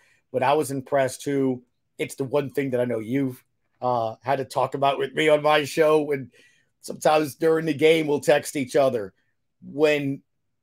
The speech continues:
this team struggles the most is when the offense shuts down or it's stagnant and it's, you know, dribble, dribble, shot clock, ball not moving.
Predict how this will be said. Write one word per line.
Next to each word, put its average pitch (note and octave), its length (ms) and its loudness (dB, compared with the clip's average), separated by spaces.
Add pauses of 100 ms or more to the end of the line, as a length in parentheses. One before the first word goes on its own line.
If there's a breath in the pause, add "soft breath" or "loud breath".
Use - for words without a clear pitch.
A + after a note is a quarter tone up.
(120)
this D3 340 -4
team C#3 320 -4
struggles C3 640 -2
the B2+ 100 -6
most A#2 520 -4
is A#2+ 220 -8
when A#2+ 360 -4 (240)
the G#2 80 -6
offense C#3 360 -2
shuts C#3+ 320 -2
down G2 340 -6 (580)
or B2+ 280 2
it's B2+ 260 -12
stagnant A2+ 840 -2
and A#2+ 260 -6
it's, A2+ 220 -8
you C3 60 -2
know, A#2+ 160 -2
dribble, C3+ 400 -2
dribble, B2+ 340 0
shot C3 400 -2
clock, C3 480 0
ball C3 400 4
not C3 300 -4
moving. B2+ 520 -4